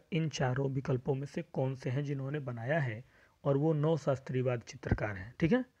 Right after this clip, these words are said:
पीटर डी हुक, जाक लुई दाविद, अंग्र या फ्लेक्समैन, कौन है होराथी के शपथ के चित्रकार?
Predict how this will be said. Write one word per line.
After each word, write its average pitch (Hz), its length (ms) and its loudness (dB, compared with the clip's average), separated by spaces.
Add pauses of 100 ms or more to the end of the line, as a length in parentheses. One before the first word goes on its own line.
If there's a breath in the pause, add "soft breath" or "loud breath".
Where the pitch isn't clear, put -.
(420 soft breath)
पीटर 156 300 8
डी 135 180 4
हुक, 151 240 4 (920)
जाक 139 380 2
लुई 135 240 2
दाविद, 143 400 4 (440)
अंग्र 156 340 2 (300)
या 131 320 2 (240 soft breath)
फ्लेक्समैन, 123 760 -2 (760)
कौन 151 220 8
है 135 200 0 (560 soft breath)
होराथी 143 400 8
के 143 140 0
शपथ - 360 -4
के - 120 -4
चित्रकार? - 600 -2